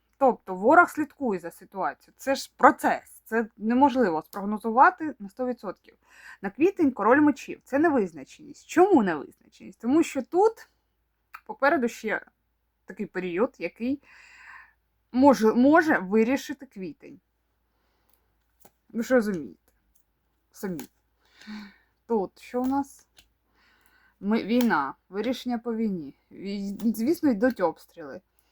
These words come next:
всієї країни. Це зрозуміло.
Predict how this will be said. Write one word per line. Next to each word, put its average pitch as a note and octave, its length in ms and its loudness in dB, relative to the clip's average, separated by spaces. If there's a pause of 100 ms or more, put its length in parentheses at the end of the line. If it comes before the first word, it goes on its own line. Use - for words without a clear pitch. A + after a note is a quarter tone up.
(720)
всієї B3+ 400 -2
країни. C#3 540 -6 (1400)
Це A3 180 -4
зрозуміло. G3 540 -4